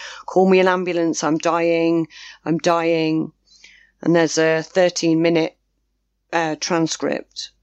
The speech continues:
thirteen minute call, nine nine nine call, where I'm in the background pleading for my life and the operators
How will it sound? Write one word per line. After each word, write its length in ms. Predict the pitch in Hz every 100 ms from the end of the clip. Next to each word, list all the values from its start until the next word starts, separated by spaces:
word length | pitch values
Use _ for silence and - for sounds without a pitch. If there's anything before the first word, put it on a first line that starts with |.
| -
thirteen 380 | 196 185 175
minute 240 | 170 165 -
call, 380 | - 160 147 143
nine 220 | 151 156
nine 140 | 156 165
nine 180 | 160
call, 220 | 156 147 151
where 240 | 160 160
I'm 400 | 165 165 165 160 _ _ _ _ -
in 140 | 180
the 80 | 180
background 520 | 175 - 160 151 147
pleading 360 | - 165 147 143
for 140 | -
my 120 | 151
life 560 | 156 147 147 147 - - _ -
and 260 | 156 156
the 160 | 147 147
operators 840 | 151 - 165 160 160 143 143 -